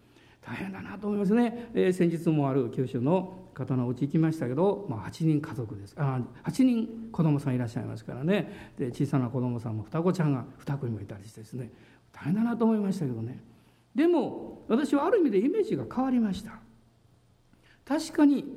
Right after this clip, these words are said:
人数とか年齢を見ると大変なんですけど、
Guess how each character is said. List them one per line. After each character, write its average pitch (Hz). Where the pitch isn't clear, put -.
人 330
数 330
と 147
か 170
年 285
齢 302
を 277
見 269
る 262
と -
大 294
変 359
な 185
ん 139
で 123
す -
け 123
ど、 190